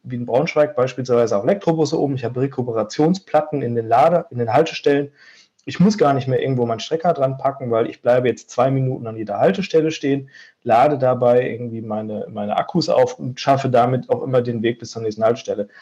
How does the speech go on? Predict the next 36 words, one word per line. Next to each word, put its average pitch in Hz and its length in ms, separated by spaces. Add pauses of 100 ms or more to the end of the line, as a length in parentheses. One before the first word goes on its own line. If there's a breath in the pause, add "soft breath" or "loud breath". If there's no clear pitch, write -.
(120 soft breath)
Also 123 200 (240 loud breath)
der 127 80
Use 175 200
Case 151 300
funktioniert 139 460
ja 120 100
eigentlich 113 240
relativ 127 420
gut 160 320
und 123 140
ist - 100
auch 120 180
aus 120 180
ök-, 120 200 (120)
ökologischen 147 500
Aspekten, 135 560
glaube 120 240
ich, 117 80
sehr 117 120
sinnvoll. 185 400 (420 loud breath)
Wenn 123 200
aber 120 360
einfach 123 380
heute 135 600
Einflüsse 135 680
und 110 120
Impacts, 165 480
die 120 160
wir 117 140
noch 113 160
nicht 127 160
auf 107 80
dem 110 80
Schirm 185 340
haben, 101 420
wie, 123 320